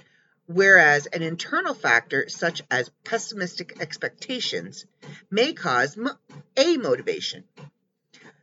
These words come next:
Even so, both concepts are similar, have similar effects on writers." Now,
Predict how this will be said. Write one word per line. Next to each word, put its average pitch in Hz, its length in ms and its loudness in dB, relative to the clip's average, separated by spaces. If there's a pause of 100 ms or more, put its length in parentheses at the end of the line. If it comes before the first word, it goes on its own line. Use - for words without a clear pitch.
(160)
Even 311 260 -2
so, 139 320 0
both 202 280 2
concepts 185 680 -2
are 185 100 0
similar, 135 520 -4 (120)
have 220 300 2
similar 160 380 -2
effects 160 360 -6
on 139 140 -4
writers." - 500 -2 (880)
Now, 214 380 6